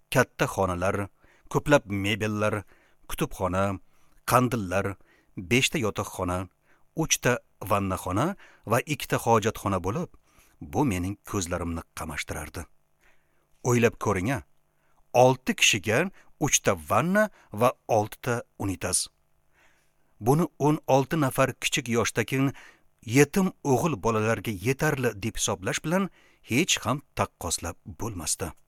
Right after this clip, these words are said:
Istisnosiz faqat shu oilaga ishlaydigan oshpaz ayol Lusil ham shu yerda yashardi. U o'rta bo'yli, kamgap, qora tanli ayol edi. Princetonda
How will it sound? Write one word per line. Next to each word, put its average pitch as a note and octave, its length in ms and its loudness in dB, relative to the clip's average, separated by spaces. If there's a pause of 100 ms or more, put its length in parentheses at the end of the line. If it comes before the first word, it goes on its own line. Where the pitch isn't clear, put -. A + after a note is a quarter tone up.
(1400)
Istisnosiz D3+ 840 4
faqat D3+ 320 -2
shu - 320 -2
oilaga B2 400 4
ishlaydigan C3 640 0 (480)
oshpaz C3 540 4
ayol A#2 380 0 (360)
Lusil A#2+ 500 0
ham C3 240 0 (100)
shu - 220 -4
yerda G#2+ 260 -6
yashardi. D#2+ 440 -8 (880)
U F#3+ 80 4 (100)
o'rta C#3+ 320 2
bo'yli, G2+ 540 -2 (460)
kamgap, G#2 480 2 (440)
qora A2+ 280 4
tanli F2 400 -8
ayol B2+ 280 -6
edi. F2 180 -6 (920)
Princetonda C3 640 2